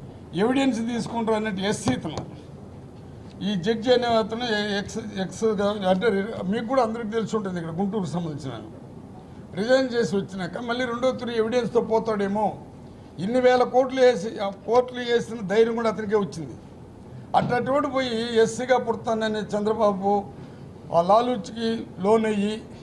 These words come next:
అతని దగ్గర పోయి చెప్పి, ఈరోజు తెలుగుదేశం కేసులంతా కూడా వాదించే పరిస్థితికి అతను వచ్చేది కాకుండా నన్ను ఒక మాట అన్నాడు. నారాయణ స్వామి అనే అతను పెద్ద వయసు, పెద్ద అయినా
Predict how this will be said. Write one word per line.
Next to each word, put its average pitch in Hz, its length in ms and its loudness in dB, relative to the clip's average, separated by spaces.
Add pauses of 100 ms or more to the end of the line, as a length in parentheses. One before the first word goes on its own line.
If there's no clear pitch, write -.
(540)
అతని 220 260 2
దగ్గర 247 180 2
పోయి 220 220 -2
చెప్పి, 196 360 -4
ఈరోజు 220 720 2 (600)
తెలుగుదేశం 269 640 4
కేసులంతా 226 540 2
కూడా 220 140 2
వాదించే 202 480 2
పరిస్థితికి 196 500 -2
అతను 170 200 -2
వచ్చేది 214 360 2
కాకుండా 165 600 -4 (1160)
నన్ను 196 260 2
ఒక 175 120 0
మాట 180 280 2
అన్నాడు. 160 300 -4 (1800)
నారాయణ 208 360 4
స్వామి 185 300 -4
అనే 180 140 -2
అతను 185 380 -4 (1200)
పెద్ద 170 180 0
వయసు, 196 340 2
పెద్ద 165 280 -4
అయినా 185 380 2